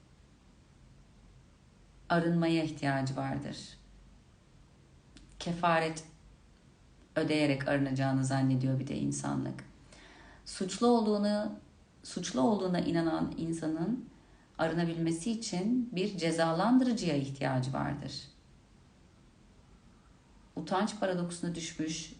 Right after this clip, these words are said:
zihnimizin dehlizlerindeki farkında olmadığımız parçalarımız kendisine arınabilmek için cezalandırıcı yaratır.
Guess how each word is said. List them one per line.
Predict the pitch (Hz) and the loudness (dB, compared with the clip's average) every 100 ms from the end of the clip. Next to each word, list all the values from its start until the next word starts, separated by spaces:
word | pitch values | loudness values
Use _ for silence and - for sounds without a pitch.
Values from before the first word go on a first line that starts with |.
| - - | -20 -18
zihnimizin | - 165 156 165 165 160 156 160 | -8 -4 -2 0 0 0 -2 0
dehlizlerindeki | 156 151 156 160 156 151 147 147 - | 0 -2 -4 -6 -4 0 2 0 -2
farkında | - 156 151 151 165 - - | -4 -2 0 -2 -2 -2 0
olmadığımız | 233 240 185 156 151 143 143 | 2 2 0 0 0 0 -2
parçalarımız | - 156 151 151 147 143 143 147 - - - - - - - - | -2 -2 -2 -4 -2 0 2 0 -6 -14 -20 -20 -20 -20 -20 -8
kendisine | - 151 147 143 - 139 139 233 - - - - - - - - - - - - - - | 0 0 2 0 2 2 2 0 -4 -10 -20 -20 -20 -20 -20 -20 -20 -20 -20 -20 -20 0
arınabilmek | 151 143 147 143 160 240 | 2 4 4 6 4 4
için | - - 143 - 208 - - - - - - - - - - | 0 0 0 0 -2 -10 -16 -20 -20 -20 -20 -20 -20 -20 -16
cezalandırıcı | 143 165 165 165 165 170 165 165 170 - 185 143 - - - - - - - | -4 -2 2 2 4 2 2 0 -2 0 2 2 0 -10 -20 -20 -20 -20 -8
yaratır. | 135 139 135 131 - - | -2 2 2 0 -6 -8